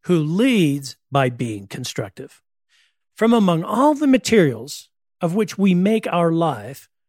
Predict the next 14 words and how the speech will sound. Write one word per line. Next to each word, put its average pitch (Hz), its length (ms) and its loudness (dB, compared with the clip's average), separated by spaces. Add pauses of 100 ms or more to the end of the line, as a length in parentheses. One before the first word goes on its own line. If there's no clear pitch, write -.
(460)
early 247 340 6
in 165 120 4
life, 127 360 -4
faith - 800 0
is 143 140 -6
perhaps 147 420 -6
the - 80 -6
most 127 220 -6
fragile. 123 680 -6 (560)
It 196 140 -2
can 180 160 2
be 160 260 -2
easily 233 540 2
suppressed. - 800 -6